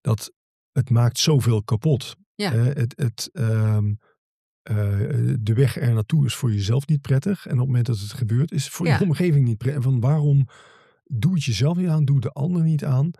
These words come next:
Speaker 1: Ehm, het heeft, het heeft totaal geen zin.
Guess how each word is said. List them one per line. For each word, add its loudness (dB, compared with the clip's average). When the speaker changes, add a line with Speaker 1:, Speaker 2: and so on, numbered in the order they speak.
Speaker 1:
Ehm, 0
het -4
heeft, 0
het -10
heeft 2
totaal 0
geen 0
zin. -2